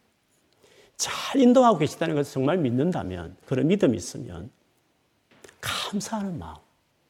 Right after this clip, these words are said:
정서적으로, 감정적으로는 안 따라와도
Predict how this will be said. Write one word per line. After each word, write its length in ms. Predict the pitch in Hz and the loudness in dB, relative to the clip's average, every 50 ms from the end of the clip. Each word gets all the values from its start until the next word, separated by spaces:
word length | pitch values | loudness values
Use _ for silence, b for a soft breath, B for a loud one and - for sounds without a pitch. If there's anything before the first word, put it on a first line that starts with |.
| _ _ _ _ _ _ _ _ _ _ _ | _ _ _ _ _ _ _ _ _ _ _
정서적으로, 720 | - 165 160 165 - 220 180 220 185 180 170 165 151 165 196 185 - - _ _ _ _ | 2 2 2 6 4 6 6 6 4 6 4 4 4 2 -4 -12 -16 -20 _ _ _ _
감정적으로는 560 | - 123 135 160 190 196 220 202 190 - - | 0 2 4 6 6 6 6 6 4 4 2
안 120 | 117 135 | -2 4
따라와도 720 | - 190 208 214 156 117 98 - 123 135 117 85 - _ | 6 6 6 8 6 4 2 0 -2 -4 -4 -4 -8 _